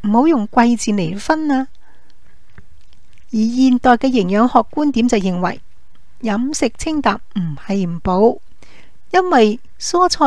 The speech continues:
類嘅新鮮水果係有好多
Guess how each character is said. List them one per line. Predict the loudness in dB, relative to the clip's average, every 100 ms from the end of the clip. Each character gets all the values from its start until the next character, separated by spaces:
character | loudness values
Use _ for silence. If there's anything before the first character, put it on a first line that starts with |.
| 6
類 | 6 4
嘅 | 2
新 | 0
鮮 | -2 0 0
水 | 4 4
果 | 6 8 8 6 -4 -14 -14 -12 -12 -12 -12 -12 -12 -12
係 | -2 2
有 | 4 6 6 4
好 | 0 -2 0
多 | 0 -4